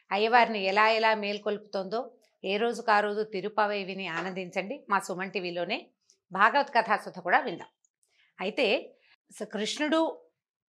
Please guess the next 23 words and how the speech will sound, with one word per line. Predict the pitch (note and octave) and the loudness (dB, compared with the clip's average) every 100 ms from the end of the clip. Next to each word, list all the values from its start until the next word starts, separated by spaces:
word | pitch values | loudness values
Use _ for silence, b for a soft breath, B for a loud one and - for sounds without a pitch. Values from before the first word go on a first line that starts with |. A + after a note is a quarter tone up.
| A#3 | -2
తర్వాత | A#3+ C4 C4 | 4 6 6
గోపబాలుడు | A3 F#3 A#3+ C4+ C4+ C4+ B3+ C4+ C4 | 4 4 4 8 8 8 6 0 -2
దూడలు | G3 G#3+ B3+ C4+ | -4 0 4 6
వాళ్ళు | B3 A3+ A3 G#3 G#3 | 8 8 6 0 2
కా-, | G#3 F#3+ F3+ F#3+ | 4 4 -2 -2
కాస్తున్నటువంటి | A3+ A#3+ B3+ D4 C4+ C4+ B3 A3+ | 8 8 8 0 0 0 -2 -2
దూడలతో | G#3 A#3 C4+ C4 A#3+ | 0 4 4 4 -2
సహా | G#3 F3+ C4 | 0 4 4
అఘాసురుడనే, | E4 G#3 - D4+ D#4+ D#4 C#4+ C4 B3+ A3+ - b b b - | 6 2 8 8 10 4 6 6 4 0 -4 b b b -2
ఆ, | F#3 | -2
కొండ | - A#3 C#4+ D#4 | 6 6 6 4
చిలువ | C#4+ C4+ | 6 6
నోట్లోకి | B3 A#3+ A3+ A#3 | 6 4 6 6
వెళ్ళారు. | C4 F#3 D#3 - _ _ _ - | 6 2 -2 -10 _ _ _ -4
ఈ | C4 | 0
వెళ్ళిన | A3+ B3 E4 | 4 2 2
తర్వాత | E4 C#4+ C#4 C#4+ | 4 8 8 6
కొండ | D#4+ C4 C4+ C#4+ | 4 4 4 2
చిలువని | C#4 C#4 A#3 | 0 0 0
సంహరించాడు. | F3+ E3+ G#3 G#3 B3 B3 G4 - - _ b b b - | -2 -2 -2 0 2 2 2 -4 -20 _ b b b 0
వీళ్ళంతా | E4 D#4 C#4 | 6 6 8
బయటకు | E4+ C4+ B3 G#3 | 8 8 6 2
వచ్చేశారు. | F3 E3 - C#3+ | -2 -6 -12 -16